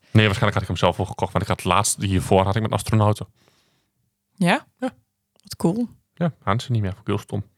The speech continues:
Speaker 2: Maar ja, dit kan jij ook heel veel, hè? Gewoon dat we gaan lullen over hoe jouw wc-papier eruit ziet.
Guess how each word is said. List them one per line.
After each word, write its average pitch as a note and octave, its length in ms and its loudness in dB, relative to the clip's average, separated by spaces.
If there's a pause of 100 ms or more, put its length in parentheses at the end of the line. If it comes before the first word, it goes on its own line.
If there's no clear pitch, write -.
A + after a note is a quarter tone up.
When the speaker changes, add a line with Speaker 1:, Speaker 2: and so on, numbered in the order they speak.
(1700)
Speaker 2:
Maar F#3 120 6
ja, F3+ 60 4
dit G3 140 -2
kan F3 200 6
jij E3+ 180 6
ook F#3+ 200 2
heel D#3+ 240 2
veel, C#3 260 -2
hè? D3+ 140 0 (640)
Gewoon E3 460 2 (220)
dat D#3+ 200 -2
we E3+ 100 0
gaan D#3+ 180 2
lullen E3+ 280 6
over E3 280 2
hoe E3 300 6
jouw E3 200 8
wc-papier E3+ 580 2
eruit D3+ 280 4
ziet. - 260 -8